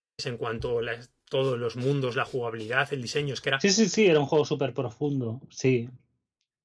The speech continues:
Speaker 2: Pero era eso, era agotamiento y visualmente
Speaker 1: Sí.
Speaker 2: era la octava entrega que, ¿no? Más o menos, que salía en, en cuestión de seis, siete años, ¿no? Porque entre D S y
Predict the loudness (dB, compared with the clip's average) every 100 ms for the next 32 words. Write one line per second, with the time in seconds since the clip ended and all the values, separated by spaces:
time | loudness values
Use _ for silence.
0 | _ _ _ _ _ 2 4 4 4 2
1 | -2 -2 -2 -4 -6 -6 -6 -6 -10 -10
2 | -10 -10 -10 -10 -6 -4 -2 -2 2 2
3 | 2 _ _ _ _ _ _ -6 -2 2
4 | 2 2 0 _ 2 4 4 0 0 2
5 | 4 4 2 2 0 0 -2 -6 -10 -8
6 | -10 -12 -10 -6 -4 -4 -4 -4 -8 -10
7 | _ -10 -6 -4 -2 -2 -2 -6 -10 -16
8 | _ _ _ _ _ -16 -12 -10 -10 -4
9 | -2 0 -4 -8 0 0 0 -2 -2 0
10 | 0 0 -2 -8 -12 _ _ -18 -14 -14
11 | -14 -16 -4 -2 2 2 4 2 0 -4
12 | -6 -8 _ _ _ _ _ _ -18 -8
13 | -8